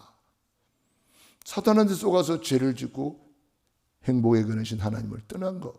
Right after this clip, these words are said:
이 세 가지 진짜 문제란 말이에요. 그래서 열두 가지 문제가 나온 거잖아요.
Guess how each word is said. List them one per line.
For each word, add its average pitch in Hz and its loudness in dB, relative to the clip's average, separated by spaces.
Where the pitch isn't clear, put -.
이 147 -4
세 127 -4
가지 143 -4
진짜 - -6
문제란 101 -14
말이에요. 143 -20
그래서 185 6
열두 208 4
가지 196 6
문제가 147 6
나온 107 -6
거잖아요. 110 -18